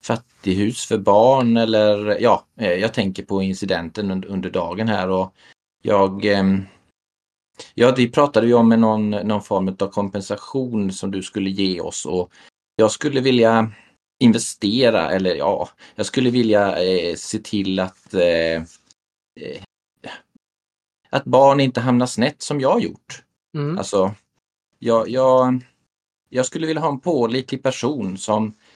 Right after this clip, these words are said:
Speaker 1: ser till att, eh, eh, en sån här institution får, eh, sina kläder tvättade, får mat på bordet. Och, eh, jag skulle vilja ge dem en, en summa, femtio, kanske hundra guldmynt av de pengar du ger till mig.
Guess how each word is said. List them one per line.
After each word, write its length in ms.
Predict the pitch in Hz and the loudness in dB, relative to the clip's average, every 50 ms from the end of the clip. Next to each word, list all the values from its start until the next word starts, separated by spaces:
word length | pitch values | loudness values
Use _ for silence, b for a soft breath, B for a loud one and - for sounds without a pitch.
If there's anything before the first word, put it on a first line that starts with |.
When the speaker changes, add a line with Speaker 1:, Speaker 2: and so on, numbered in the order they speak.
| b b | b b
Speaker 1:
ser 160 | - - - | -12 -10 -10
till 400 | 101 - 107 104 98 98 98 98 | -8 -4 -4 -2 0 0 0 0
att, 340 | 98 95 95 - _ - - | 0 0 -2 -6 _ -4 -2
eh, 320 | 101 101 95 98 98 95 98 95 98 - _ _ _ _ _ _ _ _ _ _ _ _ _ - - | 2 2 4 2 2 0 -2 -4 -8 -14 _ _ _ _ _ _ _ _ _ _ _ _ _ -18 -14
eh, 420 | 104 - 92 92 92 90 92 110 113 | -12 -8 -8 -8 -8 -6 -2 0 0
en 100 | 117 117 | 0 2
sån 140 | 131 120 | 2 4
här 80 | 117 104 | 4 4
institution 680 | 107 107 104 - - 110 - 117 - 110 95 95 95 92 | 4 2 0 -2 -4 -4 -4 -4 -2 -2 -2 -2 -2 -4
får, 400 | - - 98 95 95 95 92 95 | -2 -2 0 2 2 2 2 2
eh, 360 | 95 95 95 95 95 95 95 95 | 2 2 2 2 0 -2 -4 -6
sina 240 | - 104 98 98 | -6 -4 -4 -4
kläder 420 | 95 - - - 87 90 92 101 92 | -4 -4 -6 -4 -4 -4 -6 -6 -8
tvättade, 580 | - 123 127 127 - - 107 113 117 139 151 - | -4 -6 -6 -6 -4 -4 0 2 2 2 2 -2
får 120 | - - 104 | -6 -6 -4
mat 300 | 95 98 95 95 - - | -4 -4 -4 -6 -8 -10
på 80 | 107 | -8
bordet. 600 | 110 107 104 104 98 95 98 95 - - - - _ _ _ _ _ _ _ _ _ _ - | -6 -4 -4 -2 0 -2 -2 -2 -4 -10 -20 -20 _ _ _ _ _ _ _ _ _ _ -6
Och, 360 | 156 127 113 110 104 104 110 104 - _ _ _ _ _ _ _ _ _ _ - | 0 2 4 4 4 4 2 0 -4 _ _ _ _ _ _ _ _ _ _ -14
eh, 420 | - 101 92 87 80 78 78 76 69 | -10 -8 -6 -6 -4 -4 -4 -4 -4
jag 180 | 82 113 127 | -2 -4 -4
skulle 420 | - - - 175 170 170 160 160 160 | -4 -6 -6 0 2 4 4 4 2
vilja 240 | 156 151 143 135 131 | 0 -2 -2 0 0
ge 240 | 123 127 131 143 | 2 4 4 4
dem 340 | 117 104 95 95 92 95 98 110 - - - - _ _ _ _ _ _ _ _ | 4 4 2 2 2 0 -2 -4 -12 -18 -20 -20 _ _ _ _ _ _ _ _
en, 280 | - 107 104 98 98 - - | -4 -2 -2 -2 -2 -6 -6
en 160 | 104 98 92 | -4 -4 -2
summa, 520 | - - 107 98 - 85 92 98 95 95 - _ _ _ _ _ _ _ - | -2 0 -2 -2 -2 -2 -2 -2 -2 -4 -6 _ _ _ _ _ _ _ -4
femtio, 460 | - 147 117 98 - _ - 110 101 | 0 0 0 0 0 _ -6 -6 -4
kanske 260 | - 101 95 - 104 | -4 -4 -6 -4 -4
hundra 380 | 98 104 98 87 90 - 92 95 | -4 -2 -2 -4 -4 -4 -4 -4
guldmynt 500 | 95 92 - 87 90 101 107 104 - - | -4 -4 -6 -4 -2 -2 -2 -2 -2 -4
av 80 | 95 | -4
de 160 | 95 95 92 - | -4 -4 -6 -6
pengar 280 | 98 - 87 87 95 | -8 -8 -6 -6 -4
du 180 | 98 92 90 92 | -4 -4 -4 -4
ger 180 | 92 90 87 | -2 -4 -4
till 140 | - - 95 | -6 -6 -4
mig. 280 | 90 95 117 127 127 | 0 2 4 4 2